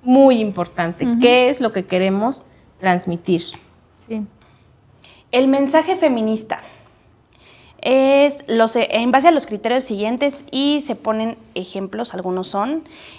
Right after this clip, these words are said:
Speaker 3: el mensaje feminista debe centrarse en la lucha por la igualdad de género y la justicia social, como la emancipación de la mujer,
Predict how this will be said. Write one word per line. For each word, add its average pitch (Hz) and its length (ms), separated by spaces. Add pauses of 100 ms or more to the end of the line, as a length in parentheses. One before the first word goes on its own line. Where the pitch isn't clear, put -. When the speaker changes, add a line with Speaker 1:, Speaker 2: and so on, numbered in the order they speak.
(120)
Speaker 3:
el 214 200
mensaje 220 340
feminista 269 540
debe 240 220
centrarse 202 460
en 220 80
la 190 80
lucha 214 440
por 220 120
la 214 120
igualdad 190 360
de 202 80
género 226 460
y 240 60
la 208 100
justicia 208 720
social, 196 640
como 196 240
la 202 80
emancipación 208 640
de 220 80
la 190 100
mujer, 240 480